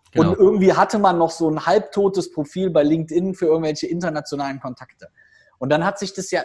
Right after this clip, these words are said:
Speaker 2: immer, immer weiter entwickelt. Man hat auch immer weiter die Erfahrung gemacht, dass man dort Reichweite erzeugen kann, wenn man eben gute Inhalte
Speaker 1: Genau.
Speaker 2: positioniert und,
Speaker 1: Genau.
Speaker 2: ähm, eben entsprechend was macht. Deswegen ist es bei uns der totale Fokuskanal. Deswegen sind solche Sachen wie LinkedIn Lives oder kommende LinkedIn Stories et cetera,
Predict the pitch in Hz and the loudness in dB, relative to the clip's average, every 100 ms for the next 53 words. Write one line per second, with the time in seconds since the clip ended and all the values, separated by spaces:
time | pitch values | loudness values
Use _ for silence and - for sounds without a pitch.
0 | - 196 185 147 180 165 139 180 175 135 | -2 -2 -2 -2 -4 -2 -2 -4 -8 -12
1 | 120 143 - 226 - 147 156 151 151 160 | -12 -12 -12 -12 -12 -10 -8 -6 -4 -2
2 | 143 156 165 143 127 - 156 160 139 143 | -2 -4 -6 -8 -8 -4 -4 -4 -6 -8
3 | - _ _ 139 - 135 131 131 - 135 | -12 _ _ -10 -8 -4 -2 -2 -2 -6
4 | 165 160 156 151 147 156 147 147 143 139 | -4 -4 -4 -6 -8 -6 -6 -6 -10 -8
5 | 127 123 123 127 131 120 135 135 123 104 | -10 -10 -12 -12 -10 -8 -8 -8 -6 -4
6 | 95 87 _ 120 135 165 170 - 123 117 | -4 -8 _ -12 -6 -6 -8 -12 -12 -12
7 | - 117 117 117 _ 131 123 117 - 131 | -10 -8 -6 -8 _ -12 -12 -12 -12 -10
8 | 120 107 120 - _ _ _ - 139 156 | -10 -12 -12 -14 _ _ _ -4 -2 0
9 | 156 156 160 139 139 160 156 - 135 135 | -2 -4 -6 -4 -4 -4 -8 -10 -10 -8
10 | 135 - 151 165 - 160 156 160 180 190 | -8 -8 -12 -12 -12 -12 -8 -8 -10 -14
11 | _ - 127 147 139 143 135 143 139 127 | _ -12 -6 -2 0 0 -2 -2 -2 -4
12 | 120 127 - 127 123 - _ - 131 135 | -6 -6 -6 -10 -10 -12 _ -10 -8 -4
13 | 127 120 123 127 123 - - 117 - 139 | -2 0 0 0 -6 -10 -10 -8 -8 -8
14 | 131 127 127 131 131 143 143 - 117 117 | -6 -6 -4 -6 -6 -8 -8 -4 -2 -2
15 | 117 113 113 - 113 113 117 117 113 | -2 -4 -6 -10 -16 -10 -8 -8 -8